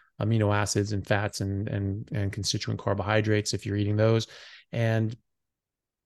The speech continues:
and, uh, blocks your intestine's ability from absorbing it as well. So that's actually an anti-nutrient. It's, it's ca-, it causes malabsorption. That's well documented. That is well, that's well established that it actually prevents you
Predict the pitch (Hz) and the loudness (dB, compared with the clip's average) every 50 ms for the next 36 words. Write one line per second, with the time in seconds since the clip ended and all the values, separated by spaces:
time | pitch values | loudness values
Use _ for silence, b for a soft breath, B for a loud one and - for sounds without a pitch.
0 | _ _ - - 117 113 113 110 113 110 110 107 98 - 107 117 117 117 - - | _ _ -2 0 2 4 4 4 4 4 4 2 0 2 2 4 4 4 2 -2
1 | - - - - 131 117 113 110 110 117 - - - 117 110 117 110 - - 104 | -4 -6 -4 -2 0 2 4 4 2 2 0 -2 -4 -2 0 0 0 0 0 0
2 | 98 101 95 107 127 139 139 131 110 110 107 104 101 b b b _ - 113 113 | 0 0 2 4 6 6 6 6 6 4 4 2 0 b b b _ -2 0 2
3 | 110 104 101 110 127 151 160 139 107 101 98 95 95 95 98 101 120 131 117 98 | 2 2 4 4 4 6 6 4 4 4 2 2 0 0 0 2 4 4 4 4
4 | 98 B B B B B - - 143 135 170 156 - 151 147 147 - - - 135 | 2 B B B B B -2 0 0 0 2 0 0 0 0 0 0 -2 -2 -2
5 | 123 - 143 156 147 - 127 113 104 98 - - 101 95 101 - 107 107 - - | -2 0 -2 -2 -2 -2 -2 -2 -2 -4 -4 -4 -6 -6 -2 -2 -2 -2 -2 -2
6 | 120 113 - - - - 139 131 127 120 - - - 160 156 151 127 127 117 104 | -2 -2 -2 -4 0 2 2 4 2 2 0 2 4 6 6 8 8 6 6 6
7 | 113 113 110 107 104 101 98 101 104 113 135 135 - - - 101 - _ _ _ | 6 6 6 6 4 4 2 2 2 2 2 0 -2 -6 -10 -10 -12 _ _ _
8 | _ _ - 123 131 143 - - - _ - 101 110 120 131 127 107 107 107 107 | _ _ 0 2 2 2 0 -4 -6 _ -2 4 6 6 6 6 6 4 4 2
9 | - - 98 98 98 95 - 104 98 98 95 92 90 92 95 101 110 117 110 - | 2 0 0 0 0 -2 -2 -2 0 0 0 0 -2 -4 -2 0 2 2 2 0
10 | - - 123 107 98 90 104 107 - 104 107 123 131 117 101 - - 104 107 117 | -2 -4 -4 -4 -4 -4 -6 -8 -2 2 4 4 4 4 2 0 0 0 0 0
11 | 113 104 104 107 120 - b b b b b - 113 107 110 113 120 117 - - | 0 -2 -4 -4 -6 -8 b b b b b 0 2 4 4 4 4 2 2 -2
12 | 107 - - - 120 98 98 92 101 123 147 160 - - - 117 107 104 104 101 | -4 -4 -4 -4 -4 -2 -2 0 0 2 2 2 2 0 0 2 2 2 2 2
13 | 98 95 | 0 -2